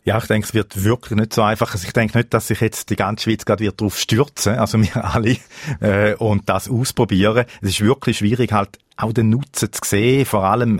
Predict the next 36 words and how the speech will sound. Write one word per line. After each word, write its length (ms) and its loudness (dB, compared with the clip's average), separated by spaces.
ja, 320 -2
weil 300 -4
es 80 -2
eben 240 2
am 100 2
Anfang 380 0
nur 160 0
eine 60 2
bessere 360 -2
Dropbox 540 -2
ist 180 -2
und 240 0
wir 160 2
müssen 160 2
Arbeit 420 -2
drinstecken. 640 0
Wir 100 4
müssen 200 4
halt 260 0
das 160 0
E 140 2
P 160 -2
D 160 2
auch 180 -2
weiterdenken, 720 0
schon 140 2
jetzt, 260 0
also 160 -2
vernetzt 640 -4
denken, 440 -2
auch 220 -4
grösser 560 -4
denken, 440 -2
überhaupt 460 -2
die 60 0
Bedeutung, 520 0